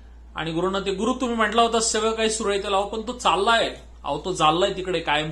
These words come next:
तिच्यासोबत, मी कसं करू, मला आता नाही राहावं ते."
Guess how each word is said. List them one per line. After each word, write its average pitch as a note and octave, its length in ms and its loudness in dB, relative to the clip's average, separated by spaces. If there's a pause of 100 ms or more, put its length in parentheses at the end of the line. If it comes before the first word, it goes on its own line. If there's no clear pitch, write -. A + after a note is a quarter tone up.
तिच्यासोबत, D#3 440 -6 (120)
मी D#3+ 100 -14
कसं D#3+ 300 -4
करू, F3+ 340 0 (420)
मला D3+ 160 0
आता F3 160 0
नाही F3+ 220 4
राहावं E3 300 4
ते." B2 100 -10